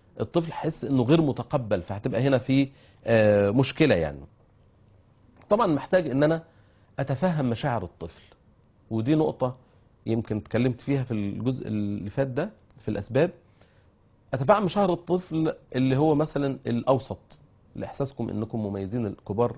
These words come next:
أو الصغيرين. أتفهم إنه الطفل اللي أقل وسامة عنده إحساس بالغيرة من إخواته، لازم أتفهم ده.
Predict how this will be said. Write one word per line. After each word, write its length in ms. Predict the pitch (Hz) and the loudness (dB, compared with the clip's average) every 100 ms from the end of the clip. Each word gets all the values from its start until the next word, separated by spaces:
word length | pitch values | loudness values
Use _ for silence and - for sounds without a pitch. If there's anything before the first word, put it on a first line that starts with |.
| - | -8
أو 60 | 101 | -8
الصغيرين. 580 | - 90 95 98 107 82 _ _ _ _ _ _ _ - _ _ - | -6 -4 -2 -2 -4 -6 _ _ _ _ _ _ _ -20 _ _ -12
أتفهم 560 | 117 120 196 202 175 147 | -4 0 2 4 2 0
إنه 380 | 156 143 143 - | 0 0 -2 -4
الطفل 380 | 120 165 165 135 | -8 -4 -4 -2
اللي 180 | 127 117 | -2 -2
أقل 640 | - - 185 160 127 110 - | -4 0 2 2 0 -2 -4
وسامة 480 | 107 143 135 120 135 - _ _ _ _ - | -4 2 2 0 -4 -14 _ _ _ _ -4
عنده 260 | 127 110 | -2 -2
إحساس 300 | 101 - 143 | -6 -4 -4
بالغيرة 600 | 117 127 117 156 151 95 90 - | 0 0 2 2 2 0 -8 -6
من 180 | 117 120 | -2 -2
إخواته، 360 | - 117 - | -2 -2 -2
لازم 180 | 120 123 | -4 -4
أتفهم 420 | 107 - 117 107 | -8 -6 -4 -2
ده. 140 | 101 | -2